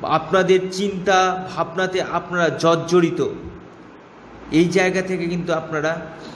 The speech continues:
মুক্তি পাবেনই পাবেন। আমি খুব দায়িত্ব নিয়ে বলছি। তবে এটা দশ মহাবিদ্যা, তন্ত্র সাধনা দশ মহাবিদ্যার একটি স্বরূপ বগলা, মা বগলামুখী।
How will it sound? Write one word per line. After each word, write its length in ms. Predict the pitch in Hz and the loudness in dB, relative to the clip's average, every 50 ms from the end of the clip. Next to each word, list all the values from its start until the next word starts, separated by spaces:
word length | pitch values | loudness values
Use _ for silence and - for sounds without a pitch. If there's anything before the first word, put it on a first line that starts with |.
| - - - - - | -16 -16 -16 -12 -8
মুক্তি 420 | 127 131 139 151 135 - - 170 165 - - | -4 -2 -2 -2 -2 -4 -4 -4 -4 -2 0
পাবেনই 400 | 135 135 135 139 143 139 131 120 | 0 0 2 0 0 0 -2 -2
পাবেন। 260 | - 113 110 104 - - - - - - - | -4 -4 -4 -6 -8 -10 -10 -12 -14 -10 -6
আমি 140 | - 139 151 | -4 -4 -2
খুব 120 | - 170 147 | -4 -2 2
দায়িত্ব 360 | - 147 143 143 143 - 143 | 4 4 4 2 0 -2 -4
নিয়ে 140 | 131 127 120 | -2 -2 -4
বলছি। 240 | 110 120 120 117 - - - | -4 -4 -6 -8 -6 -4 0
তবে 520 | 165 160 165 165 196 202 202 - - - - - - - - - - - | 2 2 2 4 6 8 8 6 4 0 -8 -10 -12 -14 -14 -14 -8 -6
এটা 280 | 147 151 160 180 175 160 139 | -6 -4 -2 -2 -2 -2 -2
দশ 240 | - 151 156 156 - | -4 -4 -4 -4 -4
মহাবিদ্যা, 920 | 196 180 180 185 170 175 170 185 180 - 180 - 190 175 175 175 175 175 175 - - - - - - - | -4 -4 -2 0 0 2 2 2 0 0 0 2 4 4 4 4 2 0 -2 -6 -12 -16 -18 -20 -12 -4
তন্ত্র 340 | - 147 156 160 151 165 175 | -2 -2 -2 -2 -2 -4 -4
সাধনা 360 | 175 160 165 151 175 165 165 | -4 -4 -4 -4 -2 -2 -2
দশ 260 | 156 143 151 151 - 170 | -2 0 0 0 0 -2
মহাবিদ্যার 720 | 165 160 165 165 160 151 156 156 156 160 151 147 156 156 - - - - - - - - - - - - 120 | -2 -2 0 0 0 0 -2 0 2 2 2 2 0 -4 -6 -10 -14 -14 -16 -18 -18 -18 -20 -20 -10 -4 -2
একটি 420 | 139 139 139 - 151 151 151 143 151 - - - - - - 117 117 - - | 0 0 0 0 0 0 0 0 -2 -6 -10 -10 -10 -10 -8 -8 -8 -8 -4
স্বরূপ 260 | - 135 135 151 175 175 - - - - - - - - - - 123 120 | 0 2 2 2 2 0 -4 -8 -12 -14 -14 -16 -16 -18 -16 -8 -2 0
বগলা, 320 | 131 131 127 135 135 131 | 0 2 2 2 2 2
মা 300 | 127 131 131 131 131 127 | 0 0 0 0 0 0
বগলামুখী। 720 | 120 123 131 127 120 131 131 131 131 131 127 - 165 175 | 0 0 -2 0 0 0 0 0 -2 -4 -6 -6 -6 -6